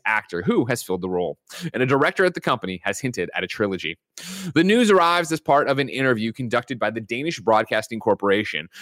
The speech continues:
which also talks about how the studio plans to double its staff over the next few years as it works on this ambitious project. Quote,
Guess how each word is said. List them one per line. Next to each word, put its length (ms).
which 240
also 400
talks 380
about 200
how 80
the 100
studio 400
plans 360
to 80
double 280
its 140
staff 340
over 80
the 80
next 300
few 240
years 440
as 160
it 100
works 400
on 120
this 140
ambitious 400
project. 500
Quote, 300